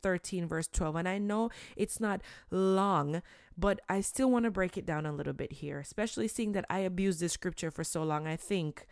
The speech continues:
it's time for me to <laughs> set the record straight. So hope refers to expectation. So first of all, here it says, "Hope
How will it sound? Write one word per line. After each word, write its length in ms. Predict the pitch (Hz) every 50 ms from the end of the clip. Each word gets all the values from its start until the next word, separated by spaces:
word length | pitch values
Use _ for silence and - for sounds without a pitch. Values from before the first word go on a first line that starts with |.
| _ _ -
it's 180 | 185 180 - -
time 260 | - 180 151 151 147
for 120 | - 175
me 160 | 160 156 151
to 200 | 147 143 139 139 - _
<laughs> 60 | _
set 500 | - - - - - - - 208 - -
the 100 | 175 165
record 380 | 160 156 147 - - 147 143
straight. 440 | - - - 143 135 123 92 - - - - - - - - - - -
So 320 | - - - 226 214 214
hope 680 | 214 - - - - 285 294 285 226 180 180 - - 214 - - - - -
refers 560 | - 214 220 - - - 233 226 214 - - -
to 200 | - 220 202 - _ _ -
expectation. 1400 | 208 202 - - - - - - - 185 175 _ _ - - - - 185 170 175 - - - 139 131 - - - - - - - - - - - - -
So 220 | - - 233 220
first 300 | 220 - 269 277 269 302
of 100 | 277 247
all, 120 | 233 220
here 180 | 208 220 214 -
it 140 | - 190 -
says, 240 | - - 208 190 180
"Hope 500 | - - - - - 233 240 254 - -